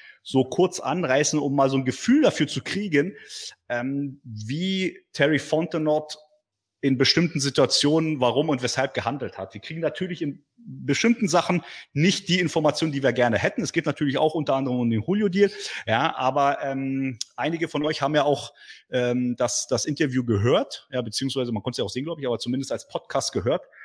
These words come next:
Und, ähm, ich fand's auch sehr, sehr spannend und, äh, will mal kurz so die ersten drei, zwei, drei Punkte mal abreißen, dass wir uns dann darüber unterhalten können, ähm, die so am Anfang des Gesprächs, äh, gewesen, äh, sind. Da ging's,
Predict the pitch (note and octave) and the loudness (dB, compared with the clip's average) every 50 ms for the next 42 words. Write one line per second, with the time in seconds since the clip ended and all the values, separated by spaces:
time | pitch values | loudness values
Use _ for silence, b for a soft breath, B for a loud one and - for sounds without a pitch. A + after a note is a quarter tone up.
0 | B B B B B _ - A#2+ A#2+ B2 B2 B2 B2 B2 - - - A#2+ A#2+ A#2+ | B B B B B _ 0 4 4 4 4 4 0 -2 -4 -6 -6 -2 -2 0
1 | A#2 A#2 A#2 A#2+ - A#2+ - - D3+ D3 - - D3 D#3 - - C3 C#3+ D#3+ D#3 | 0 0 0 0 -2 -4 -2 0 0 0 0 0 -4 -4 -2 0 0 2 2 4
2 | D#3 C#3+ - - - - - C#3+ D#3 A#2+ A2 C#3+ G3 - - C3 A#2+ B2+ A#2+ - | 2 2 2 2 0 0 2 2 4 4 2 2 0 -2 -2 0 0 0 0 0
3 | C#3+ B2+ A#2 A#2+ A#2+ B B B B B A#2+ C#3 E3+ E3+ D#3 - - - F3+ G3+ | 2 4 4 4 2 B B B B B 4 4 4 4 2 0 0 4 6 6
4 | A3 A3 - - - - - B B B B - D3 C#3 D3 C3 D#3 F3+ E3+ - | 6 4 2 0 0 0 -4 B B B B -2 0 0 2 4 4 4 2 2
5 | - F3+ D3 - C3 C#3+ E3 F3+ E3+ F3 - D#3+ D#3 D#3+ D#3 D3+ - - F3 F#3 | -2 -4 -4 0 0 2 2 2 0 0 0 0 2 2 2 0 0 -2 -4 -4
6 | - - D#3 C3+ B2+ B2+ - D#3 F3 - - - A#2 B2+ C#3 - - C#3+ B2+ - | -4 -4 0 0 0 0 0 -4 -4 -4 -4 -2 0 0 0 0 -2 -4 -4 -4
7 | C#3 C3 B2 - C#3 C#3+ C#3+ C3 C3+ C#3+ C#3 B2 - A2+ B2 D3+ - D#3+ - - | -4 -4 -2 -2 -2 0 0 0 0 0 -2 0 0 0 0 0 -2 -4 -4 -2
8 | C#3 C#3+ C#3+ - B B B B B B - A#2+ A#2 A#2 A#2+ B2 B2 B2+ B2 A2+ | -2 -2 -4 -6 B B B B B B -6 -4 -2 -2 0 0 0 0 0 0
9 | C3 B2 C3+ B2 C3+ - D3 F3 - E3 D3+ C#3 C#3 - - B2+ - - - A#2 | 2 2 4 4 4 4 2 2 2 2 2 2 2 0 0 -2 -4 -2 0 0
10 | C#3 D#3 D3+ - - - B2 B2+ A#2+ B2 B2 B2 B2 A2+ A2+ G#2 A#2 C3+ D3+ F3 | 0 2 0 -2 -2 -2 0 2 2 2 2 0 0 -2 -2 0 0 2 0 0
11 | F3 F3 F3 F3 - B B B B B B B2+ B2 A#2+ A#2 B2+ D3+ F#3+ F3+ D3+ | 0 -2 -4 -4 -6 B B B B B B 2 4 4 6 6 6 6 6 4
12 | C3 A#2+ C#3 D#3 E3+ - - - - - _ | 4 6 4 4 4 4 2 0 -2 -4 _